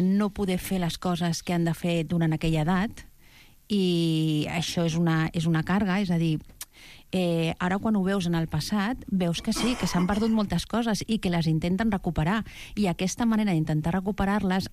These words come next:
ara, quan a, en molts casos potser se'ls ha passat el moment de, de, de, de fer determinades coses, doncs te n'adones de que sí, que hi ha una afectació. És a dir, si ens ha afectat a nosaltres,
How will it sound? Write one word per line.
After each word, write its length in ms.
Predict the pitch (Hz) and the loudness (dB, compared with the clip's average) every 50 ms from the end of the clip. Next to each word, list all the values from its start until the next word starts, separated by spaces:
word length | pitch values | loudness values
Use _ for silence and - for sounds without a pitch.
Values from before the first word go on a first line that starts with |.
| - - | -14 -8
ara, 380 | - 208 202 202 185 170 196 254 277 - - - _ _ - - - - | -4 0 0 2 2 0 0 -2 -6 -10 -14 -20 _ _ -20 -20 -6 -4
quan 300 | 190 160 156 165 - - - - - | -2 0 0 0 -2 -4 -10 -10 -6
a, 60 | 175 160 165 156 165 - - - | -4 -4 -2 -4 -6 -10 -8 -4
en 80 | 160 185 | -2 0
molts 300 | 185 185 208 208 190 - | 2 2 2 2 0 -2
casos 300 | - 226 214 - 214 - - | -4 -4 -2 -2 -2 -4 -4
potser 320 | - - 214 - - 277 | -4 -4 -4 -2 0 0
se'ls 220 | 247 214 202 196 190 | 0 2 0 0 0
ha 60 | 220 214 | -2 -2
passat 320 | 214 190 - 208 214 208 | -2 -2 -2 -2 -2 0
el 80 | 202 202 | 0 2
moment 380 | 196 185 180 185 220 247 233 185 | 2 2 2 2 2 0 0 0
de, 80 | 175 165 165 - | -2 -4 -4 -4
de, 140 | 180 175 170 - | -2 -4 -2 -2
de, 160 | 180 170 165 175 | -2 -4 -4 -2
de 120 | 165 175 170 - | -2 -4 -2 -2
fer 140 | - 196 | 0 -2
determinades 560 | 202 196 185 190 185 185 180 175 180 185 - - | -2 0 0 0 2 2 2 2 2 0 0 -2
coses, 460 | - 208 214 220 202 233 262 247 - - - - - - - - - - | -2 -2 0 0 0 0 -2 -4 -6 -10 -14 -16 -16 -14 -16 -16 -8 -2
doncs 220 | 196 185 170 - | -2 -2 -2 0
te 80 | - 180 | 0 0
n'adones 380 | 175 165 160 165 170 196 202 - | 2 2 2 2 2 0 0 -2
de 60 | 214 - | -2 -2
que 80 | 160 | -4
sí, 220 | - - - 185 180 | -4 -2 0 -2 0
que 140 | - - 165 | 0 0 0
hi 80 | 156 | 2
ha 20 | 156 | 2
una 80 | 180 | 2
afectació. 540 | 208 - 196 - - 143 135 - - 160 196 220 - - - - | 2 0 -2 -2 -2 -4 -4 -2 -2 -2 -4 -4 -6 -12 -20 -8
És 140 | - 180 170 175 | -4 -2 0 2
a 60 | 165 | 2
dir, 300 | 160 160 156 156 151 151 - - - - - | 2 2 2 2 0 -2 -4 -10 -16 -10 -10
si 160 | 170 - 165 | -4 -2 0
ens 100 | 151 - | 0 0
ha 60 | 170 | 0
afectat 260 | 156 180 - - 180 185 | 0 -2 -2 -2 -2 0
a 80 | 180 | 2
nosaltres, 540 | 180 175 165 175 180 185 185 208 240 214 - | 2 2 2 0 0 0 0 -2 -2 -4 -4